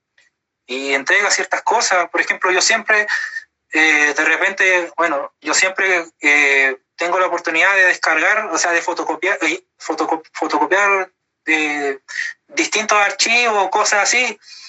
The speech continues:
De repente, eh, a personas que necesitan aprender se le pasa, un, por ejemplo, un, un escrito en Chesungún, por ejemplo, un diccionario,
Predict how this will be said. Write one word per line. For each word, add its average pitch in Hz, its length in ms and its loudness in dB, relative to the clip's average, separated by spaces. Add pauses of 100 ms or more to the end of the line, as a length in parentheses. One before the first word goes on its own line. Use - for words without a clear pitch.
(320)
De 160 140 -2
repente, 185 400 0
eh, 160 520 2
a 147 120 0
personas 196 600 0
que 190 100 -6
necesitan 180 420 0
aprender 180 360 0
se 175 120 -2
le 160 120 0
pasa, 196 720 0
un, 165 100 -6
por 165 100 -2
ejemplo, 175 560 -2 (400)
un, 170 460 -2
un 165 160 -2
escrito 214 580 0
en 196 80 -2
Chesungún, 208 500 0
por 190 120 0
ejemplo, 185 400 0
un 185 120 4
diccionario, 180 680 0